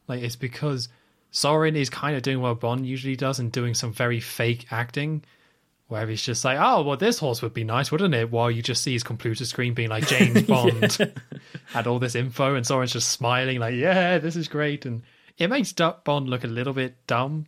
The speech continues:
Speaker 1: to be honest, but I didn't really mind that too much. It was, we still get more Smiley Roger opposite, like, Christopher Walken being like, "Ha ha, yeah, yeah." <laughs> It's like, uh, it's just two actors, uh, having fun. Something that I didn't like, though, very minor, is that it says "licensed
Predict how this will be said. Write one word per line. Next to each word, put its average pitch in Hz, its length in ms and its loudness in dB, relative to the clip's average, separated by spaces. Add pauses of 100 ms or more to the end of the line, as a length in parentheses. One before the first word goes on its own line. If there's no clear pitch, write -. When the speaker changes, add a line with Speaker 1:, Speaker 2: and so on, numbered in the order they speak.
Speaker 1:
to 156 100 -4
be 151 140 -2
honest, 165 280 0
but 147 80 2
I 139 80 2
didn't 113 160 -4
really 101 160 -6
mind 98 300 -10
that 98 160 -10
too - 160 -10
much. 95 340 -10
It 98 100 -12
was, 95 240 -12 (600)
we 127 80 -2
still 123 220 0
get 104 180 -4
more 104 180 -6
Smiley 107 480 -2
Roger 98 480 -8 (500)
opposite, 110 800 -2 (160)
like, 104 180 -6
Christopher 120 440 -4
Walken 110 380 -2
being 107 100 -8
like, 113 140 0
"Ha 190 120 2
ha, 165 200 4
yeah, 139 300 2
yeah." 131 380 2 (240)
<laughs> - 160 0 (120)
It's - 220 -6 (100)
like, - 340 -6 (640)
uh, 131 160 -4
it's 120 100 -4
just 165 140 -8
two 135 200 -2
actors, 113 380 -4
uh, 101 280 -8
having 104 320 -6
fun. 101 360 -12 (500)
Something 240 360 -2
that 196 140 2
I 139 100 2
didn't 120 320 -2
like, 95 240 -10
though, 98 140 -10
very 175 280 2
minor, 98 420 -8
is 120 160 -4
that 131 160 0
it 120 100 -2
says 165 240 0
"licensed 123 840 -2